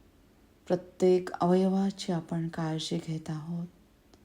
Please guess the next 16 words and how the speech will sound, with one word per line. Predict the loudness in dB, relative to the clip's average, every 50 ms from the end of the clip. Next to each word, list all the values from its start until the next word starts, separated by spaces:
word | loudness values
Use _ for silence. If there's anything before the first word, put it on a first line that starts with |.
| -20 _ _ _ _ _ _ _ _ _ -20 _ _ _ _ _ _ _ _ _ _
आत्तापर्यंत | -4 -4 -4 -4 -6 _ 2 4 4 4 2 0 0 0 2 2 4 2 2 0 -2 -4 -4 -2
खूप | -4 -4 -2 0 -2
विचार | -2 -2 -2 -2 0 0 2 2 0 0 -2 -2 -4
करून | -4 -4 -2 0 2 2 2
आपल्या | 2 0 -2 -4 -4 -2 -2
हृदयाला | 0 0 -2 -2 -2 -2 0 0 0 0 0 -2
आपण | -2 -4 -4 -4 -2 -2
त्रास | -2 -2 0 0 0 0 -2 -2
दिलेला | -4 -4 -2 -2 -2 -2 -2
आहे. | -2 -4 -4 -6 -6 -8 -10 -10 -14 -18 _ _ _ _ _ _ _ _ _ -20 -20 _ _ _ _ -20 -20 -20 -20 _ _ -20 _ _ _ _ _ _ _ 2 4
याच्यापुढे | 4 4 4 2 2 2 2 2 2 2 2
आपण | 4 2 0 -2 -2 -2 -2 0 0
सतत | -2 -2 -2 -2 -2 0 0 -2 -2 -2 -16 -20 -6 -2
आनंदी | 0 2 4 4 4 2 2 2 0 0
राहणार | 0 -2 -2 -2 -2 -2 -2 -2
आहोत. | -4 -4 -4 -6 -6 -8 -8 -10